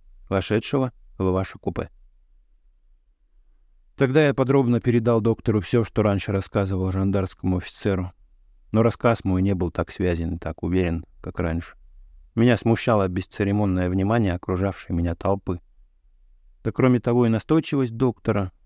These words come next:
желавшего во что бы то ни стало сделать меня сумасшедшим, меня волновала.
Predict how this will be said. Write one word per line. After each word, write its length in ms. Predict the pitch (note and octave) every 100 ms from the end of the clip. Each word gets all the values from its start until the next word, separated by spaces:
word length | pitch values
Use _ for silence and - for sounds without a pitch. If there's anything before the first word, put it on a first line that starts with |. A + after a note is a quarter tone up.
| -
желавшего 560 | G#2+ G#2+ G2+ - G2
во 120 | F#2+ F#2+
что 220 | - F#2+
бы 40 | -
то 100 | G2
ни 80 | F#2+
стало 380 | - G2+ F#2+
сделать 300 | F#2 F#2+ F2+
меня 160 | F#2 F2+
сумасшедшим, 800 | - F#2 F#2+ - F#2 - F#2 F2 _ _ _ _ - -
меня 240 | F2+ F#2
волновала. 640 | F2+ F2+ F2 F#2 E2+ F2